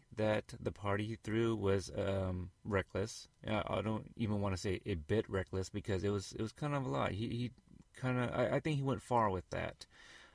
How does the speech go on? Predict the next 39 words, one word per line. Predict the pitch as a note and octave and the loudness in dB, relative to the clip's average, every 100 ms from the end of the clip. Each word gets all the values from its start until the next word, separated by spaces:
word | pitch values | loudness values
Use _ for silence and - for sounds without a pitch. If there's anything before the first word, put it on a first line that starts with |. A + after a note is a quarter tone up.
| - | -6
Um, | G2 F#2+ F#2 F#2 - - | 0 2 0 -2 -6 -10
but | - A#2+ G#2+ | 2 4 6
once | - A#2 C3 - | 4 2 2 -2
a | |
week, | G#2+ G#2 B2 - - - - | 0 0 0 -4 -18 -14 -2
that's, | A2+ A#2 - - - - | 0 2 -2 -8 -14 -4
that's | A#2 A#2+ | -2 -2
probably | - D3+ D#3 D3 | -4 -4 0 0
more | A#2 A#2 B2 | 2 4 4
than | A2 | 2
some | F#2+ - G2+ G#2 | 0 0 0 0
parents | G#2+ A2 B2+ B2+ | -2 0 0 -2
at | A2+ | 0
all. | A#2 B2+ C#3 - - - - - | 0 0 -4 -10 -20 -20 -14 -2
Um, | F#2 F#2+ F#2+ F#2 - - _ _ _ _ - | 0 2 2 0 -6 -10 _ _ _ _ -2
y-, | A2 - | -2 -2
you | A2+ | -2
know, | G2+ G2 | 0 0
I, | - A2 G#2 | 2 2 4
I | |
don't | A#2 G#2+ | 2 0
find | A2+ G#2+ G#2 | 0 0 0
him, | G#2 G#2 G#2 G#2 G2+ G2+ G2+ - - _ _ _ - | 0 2 2 2 0 -2 -2 -6 -10 _ _ _ -6
like, | G2+ F#2+ - - | -2 -2 -2 -6
uh, | - - - - _ - - | -4 -4 -6 -10 _ -14 -4
I | B2 | 0
don't | A#2+ G2+ | 0 -4
feel | - A#2 | -2 2
like | A2+ G#2 | 2 0
the | G2 | -6
kids | - A2 G2+ G#2 | -2 -2 0 0
are | F#2+ F#2+ | 2 2
in | F#2+ F#2+ F#2 | 0 -2 -2
any | G2 F2+ | -2 -2
danger | F#2 F#2 F#2+ A#2+ | -2 -2 0 0
around | A#2+ A#2+ B2+ | 0 0 0
him. | B2+ C3 C3+ C3 _ - - _ _ _ _ _ - | 0 0 -2 -8 _ -20 -20 _ _ _ _ _ 0
But | G#2+ G2 - | 2 4 4
I | B2 | 2